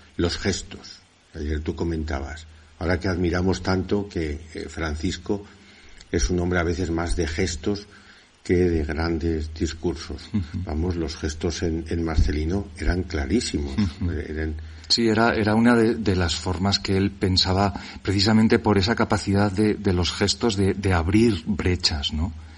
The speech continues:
Speaker 2: En, en una sociedad a veces, eh, sobre todo como era,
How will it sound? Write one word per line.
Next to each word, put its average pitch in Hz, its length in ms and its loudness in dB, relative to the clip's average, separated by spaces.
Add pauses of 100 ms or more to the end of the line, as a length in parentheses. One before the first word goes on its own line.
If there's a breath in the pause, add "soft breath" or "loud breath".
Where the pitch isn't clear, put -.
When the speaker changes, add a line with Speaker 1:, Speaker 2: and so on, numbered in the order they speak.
(220 loud breath)
Speaker 2:
En, 85 320 0
en 85 180 0
una 98 240 4
sociedad 104 540 4
a 98 80 4
veces, 98 400 0 (480 loud breath)
eh, 76 220 -6
sobre 76 260 -4
todo 78 220 -4
como 82 260 0
era, 82 340 0